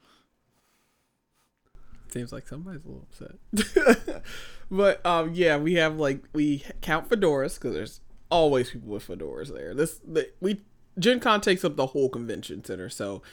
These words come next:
and, like, partially outside for, like, vendors for food, for street food, and pretty much all of downtown. So, there's gonna be, like, a whole bunch of just people to watch, so that's always fun.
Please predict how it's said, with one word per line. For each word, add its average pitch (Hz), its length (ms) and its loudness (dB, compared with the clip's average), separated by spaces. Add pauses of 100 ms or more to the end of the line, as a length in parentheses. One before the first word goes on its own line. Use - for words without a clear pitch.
(160)
and, 190 380 4
like, 139 180 4
partially 156 480 2
outside 131 480 2
for, - 120 -4
like, 123 160 -2
vendors 131 420 0
for 113 100 -14
food, 135 340 -2
for 120 120 -12
street 135 280 -6
food, 151 440 0
and 165 180 2
pretty 160 160 2
much 143 180 2
all 131 200 0
of 120 100 -4
downtown. 110 600 -8 (580)
So, 123 460 0 (840)
there's 120 560 2
gonna 143 220 2
be, 139 100 -2
like, 127 180 -2
a 123 40 -6
whole 143 280 -2
bunch 131 280 0
of 123 120 -10
just 120 440 -6 (160)
people 247 260 2
to 127 80 -2
watch, - 400 -8
so 120 80 -4
that's 131 260 0
always 90 280 -8
fun. - 280 -12